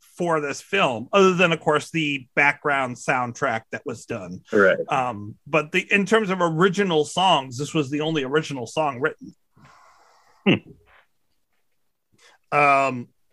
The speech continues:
Speaker 1: so you can hear it during the scene where Chicken Little is failing to catch the bus. It's actually played during the movie. It's not just a credits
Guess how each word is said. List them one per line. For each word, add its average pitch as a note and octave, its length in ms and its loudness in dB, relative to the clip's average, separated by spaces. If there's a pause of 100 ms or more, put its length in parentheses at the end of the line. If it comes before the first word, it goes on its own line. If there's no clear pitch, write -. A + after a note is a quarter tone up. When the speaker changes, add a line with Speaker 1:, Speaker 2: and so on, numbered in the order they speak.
(760)
Speaker 1:
so - 120 2
you C#4 140 6
can C#4+ 140 2
hear C#4 400 2
it - 180 -2
during A#3 300 2
the G#3+ 100 0
scene G#3+ 440 -4
where F3 160 0
Chicken G#3+ 320 -2
Little F#3 400 2
is E3 360 2 (120)
failing G3 560 2
to E3+ 80 -4
catch - 340 -2
the D#3 100 -4
bus. D3 280 0
It's E3 120 -4
actually C#4+ 380 2
played A3 320 -4
during G3+ 200 -2
the F3 80 -4
movie. F#3 220 0
It's B2+ 140 -6
not F#3 140 2
just F#3 200 -8
a F3 60 -4
credits - 580 0